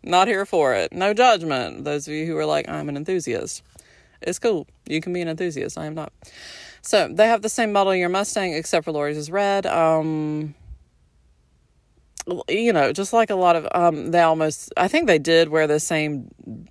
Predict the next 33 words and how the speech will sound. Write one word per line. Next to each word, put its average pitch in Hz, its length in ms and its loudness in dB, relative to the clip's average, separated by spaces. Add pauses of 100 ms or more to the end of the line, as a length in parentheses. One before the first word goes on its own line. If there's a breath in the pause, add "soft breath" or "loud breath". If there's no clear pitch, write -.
(140)
dress 151 480 2
to 143 180 -2
a 127 140 0
country 151 340 -6
club 151 240 2
dance 139 380 -4
once 131 500 -4
because 151 360 -6
they 165 180 -2
are 160 80 -2
in 151 80 -4
the 165 80 -10
same 175 180 -6
circles. 151 540 -8 (800 loud breath)
Um, 190 360 0
but 180 80 0
anyway, 120 320 -4 (360)
so - 280 2 (1400)
Laurie's 196 240 0
like, 185 180 -2
"Yes, 196 240 -10
I 196 40 -8
love 180 220 -4
him. 185 200 -8
He's 185 140 -10
great. 185 340 -4 (100)
We 202 200 -2
just 214 200 -2
met." - 380 -2
And 196 160 0
then 190 200 -2
they're 190 140 2
like, 190 240 4